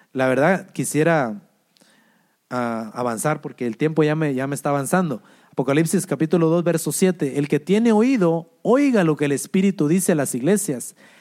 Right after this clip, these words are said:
Al que venciere, le daré a comer del árbol de la vida, el cual está en medio del paraíso de Dios". Hermano, "al que venciere", quiere decir que si el Señor está hablando de vencer,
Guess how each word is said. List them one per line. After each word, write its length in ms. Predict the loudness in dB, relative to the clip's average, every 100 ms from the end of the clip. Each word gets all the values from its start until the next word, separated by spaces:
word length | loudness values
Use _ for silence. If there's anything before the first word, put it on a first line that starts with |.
| _
Al 220 | -4 -2 2
que 140 | 2
venciere, 760 | 2 0 2 2 4 4 2 0
le 240 | 2 2
daré 320 | 2 2 2
a 100 | 2
comer 380 | 0 -2 0 2
del 180 | 2 2
árbol 340 | 2 2 0
de 100 | 0
la 100 | 0
vida, 380 | 0 0 0 -6 _ -20 -20 -2
el 240 | 0 0
cual 320 | 2 2 4
está 260 | 2 2 0
en 200 | 0 2
medio 320 | 2 4 4
del 160 | 2 0
paraíso 500 | -2 -2 -4 -2 -2
de 120 | -2
Dios". 360 | 0 -2 -2 -14 _ _
Hermano, 360 | -10 -2 -2 -2
"al 400 | 0 2 2 0
que 220 | 2 2 4
venciere", 680 | 4 2 2 2 4 2
quiere 180 | 0 2
decir 320 | 2 2 0
que 140 | 0 -2
si 260 | -2 -6 -8 -20 _ -6
el 120 | -4
Señor 280 | 0 2 2
está 180 | 2
hablando 480 | 2 2 2 0 -2 -8
de 240 | -2 0
vencer, 720 | 0 -4 -4 0 0 0 -6